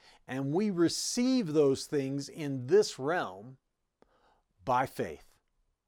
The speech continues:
We receive miracle power in our lives by grace through faith, just like everything else that we receive from God.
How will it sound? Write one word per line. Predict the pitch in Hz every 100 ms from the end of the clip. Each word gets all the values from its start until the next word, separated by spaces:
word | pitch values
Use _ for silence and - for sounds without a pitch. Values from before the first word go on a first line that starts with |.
| _ _ _
We | 139 180
receive | 170 - 180 151 123
miracle | 127 156 196 214 214 233
power | 226 - 190 135 113 113
in | 139 139
our | 143
lives | 147 170 143 117 123 127 - _ _ _
by | 107 135 131
grace | 113 101 180 214 160 147 165 - - _ _
through | - 196 226
faith, | - 175 120 120 131 _ _ _ -
just | 101 156 170
like | 160 147 -
everything | 127 147 185 185 180
else | 202 190 - - 139
that | 107 127
we | 113
receive | 104 98 - 110 95
from | - 95
God. | 95 95